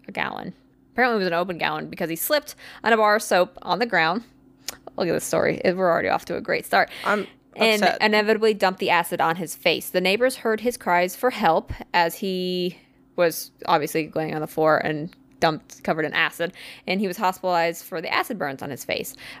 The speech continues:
Speaker 1: From the damage done to his face, Jeff had a mental breakdown and began his killing spree when he was let go from the hospital. So
Speaker 2: Oh.
Speaker 1: if you ever Google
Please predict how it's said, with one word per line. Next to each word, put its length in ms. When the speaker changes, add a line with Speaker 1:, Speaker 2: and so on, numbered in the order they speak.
Speaker 1:
From 180
the 80
damage 520
done 180
to 80
his 120
face, 440
Jeff 220
had 280
a 100
mental 300
breakdown 560
and 180
began 300
his 260
killing 320
spree 480
when 160
he 100
was 140
let 160
go 160
from 180
the 60
hospital. 560
So 420
Speaker 2:
Oh. 240
Speaker 1:
if 80
you 80
ever 160
Google 720